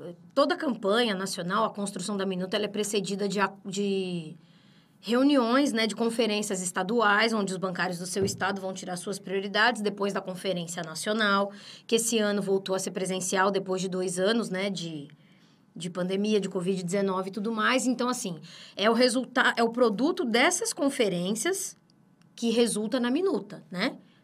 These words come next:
Na minuta específica pra renovação da C C T e pras minutas do, dos diversos bancos, né, públicos e privados. Então, a minuta foi entregue lá em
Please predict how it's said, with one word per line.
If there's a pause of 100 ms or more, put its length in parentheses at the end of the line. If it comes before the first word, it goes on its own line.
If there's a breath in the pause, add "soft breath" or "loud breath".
Na
minuta
específica
pra
renovação
da
C
C
T
e
pras
minutas
do,
dos
diversos
bancos,
né,
públicos
e
privados. (880 loud breath)
Então,
a
minuta
foi
entregue (640)
lá
em